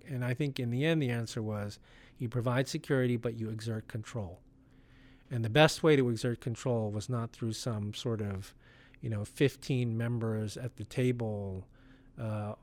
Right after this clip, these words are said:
by committee making decisions about the U S Korea alliance, but it was a bilateral relationship.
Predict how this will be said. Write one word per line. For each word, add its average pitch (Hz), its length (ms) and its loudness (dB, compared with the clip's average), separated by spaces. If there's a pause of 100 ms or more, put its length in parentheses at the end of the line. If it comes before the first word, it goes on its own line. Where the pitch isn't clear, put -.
(100)
by 117 140 -2
committee 135 520 4
making 113 340 -2
decisions 120 600 -2
about 104 420 -6
the 117 120 -4
U 110 120 -2
S 104 120 -6
Korea 104 300 -6
alliance, 113 380 -4
but 107 200 -6
it 110 120 -10
was 101 480 -6 (120)
a 117 120 -4
bilateral 104 1040 -2
relationship. 107 640 -6